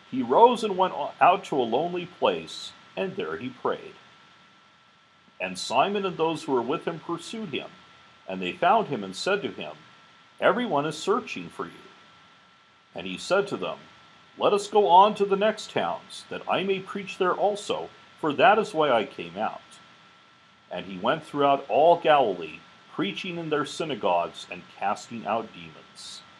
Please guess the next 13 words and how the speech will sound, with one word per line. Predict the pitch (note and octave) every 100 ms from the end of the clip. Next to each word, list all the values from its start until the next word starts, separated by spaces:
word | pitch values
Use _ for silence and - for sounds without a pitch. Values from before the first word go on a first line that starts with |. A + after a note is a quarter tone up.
| - - _ _ _ _ _ _ _ _ _ -
And | G#2+
a | C3
leper | B2+ F3+ G3+ F#3+
came | - F#3 F3+
to | E3
him, | D3+ D#3 D3
beseeching | D#3 - D3+ D3 A#2 F#2
him, | F#2+ E2+ E2 - - - -
and | A2+ A#2
kneeling | C3+ F#3+ C3 G2+
said | - D#3+ D#3
to | A2+
him, | - F2+ E2+